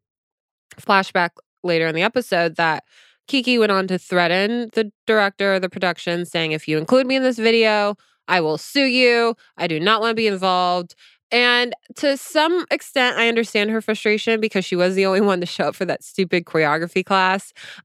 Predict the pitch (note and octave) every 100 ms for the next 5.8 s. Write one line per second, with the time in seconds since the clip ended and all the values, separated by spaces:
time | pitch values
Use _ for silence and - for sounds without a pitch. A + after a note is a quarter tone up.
0 | - G#3+ G#3+ G#3+ C#4 D#4 D4+ C#4+ G3 -
1 | G#3+ - G3 F#3+ F3+ F3 - E3 D#3 E3
2 | G#3 F4 A#4 - - - - A#3 A3+ A3
3 | G3+ G3 G#3 - D#4+ E4 - C#4+ C#4+ D#4
4 | C4+ - F3+ D3 F3+ G#3 - - - B3
5 | C4 C4 A#3+ B3+ - B3+ C4